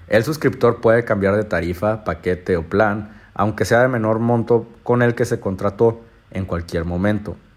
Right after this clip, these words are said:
pagando en su caso los cargos adicionales que se generen asociados a este cambio. Novena, suspensión del servicio. El proveedor podrá suspender el servicio previa notificación por escrito al suscriptor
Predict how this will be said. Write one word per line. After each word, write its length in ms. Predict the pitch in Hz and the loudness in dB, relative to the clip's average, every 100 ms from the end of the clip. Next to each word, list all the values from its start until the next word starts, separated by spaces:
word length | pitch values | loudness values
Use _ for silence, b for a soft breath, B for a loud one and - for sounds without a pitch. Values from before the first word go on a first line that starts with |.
| _ | _
pagando 420 | 90 85 90 117 | 0 2 2 0
en 80 | 127 | -2
su 140 | 123 - | -4 -2
caso 240 | 98 107 | 0 0
los 160 | 95 - | -4 -2
cargos 360 | 92 92 92 | -2 -2 -2
adicionales 720 | 101 95 95 92 95 101 123 | -2 -2 -2 -2 0 -2 -4
que 140 | - 110 | -4 -4
se 100 | 107 | -2
generen 460 | 92 82 80 87 | -4 -4 -4 -4
asociados 560 | 92 90 - 78 82 - | -6 -8 -8 -8 -8 -8
a 60 | |
este 260 | - - 82 | -10 -10 -12
cambio. 400 | - 82 76 76 - _ | -8 -6 -6 -12 -18 _
Novena, 560 | 87 85 92 80 71 - - - - - - | -4 0 0 0 -6 -14 -20 -20 -20 -20 -14
suspensión 580 | - 113 107 101 110 117 | -2 0 2 2 0 2
del 120 | 123 | 0
servicio. 500 | 98 82 82 - 80 - - b b b b - | -2 -4 -6 -8 -14 -18 -20 b b b b -2
El 160 | 104 | -2
proveedor 500 | 98 104 95 101 160 | 2 4 6 6 4
podrá 340 | 175 165 147 143 | 4 4 4 2
suspender 480 | 143 - 120 110 113 | -2 -4 -4 0 0
el 100 | 120 | 0
servicio 600 | 104 90 98 95 95 95 | -4 -4 -4 -2 -4 0
previa 340 | 107 107 117 | 2 4 4
notificación 680 | 92 - 90 85 87 - 90 | 0 -6 -10 -8 -8 -6 -6
por 180 | 107 92 | -4 -4
escrito 400 | - 92 87 95 | -6 -8 -6 -6
al 60 | |
suscriptor 640 | 98 92 98 85 92 90 | -6 -8 -8 -8 -6 -6